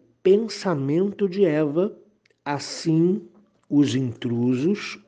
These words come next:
os superapóstolos, os falsos mestres, infiltrados em Corinto,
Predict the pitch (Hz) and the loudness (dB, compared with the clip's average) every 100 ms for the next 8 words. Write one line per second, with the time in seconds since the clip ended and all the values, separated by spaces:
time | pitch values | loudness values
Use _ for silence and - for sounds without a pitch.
0 | - 131 120 - 123 131 113 - 123 139 | -6 -4 -2 -6 -4 -2 -2 -2 0 2
1 | 151 - 143 113 113 - 139 131 117 104 | 0 -2 -2 -2 -4 -2 -4 -2 -6 -6
2 | 127 135 143 143 160 160 - - - - | -4 -2 -2 -2 -4 -4 -12 -20 -20 -20
3 | - - - 165 170 - 147 - 160 180 | -20 -18 -2 0 2 4 4 2 0 0
4 | 165 127 120 131 - 170 135 147 151 | 0 -2 -4 -2 2 2 2 -2 -6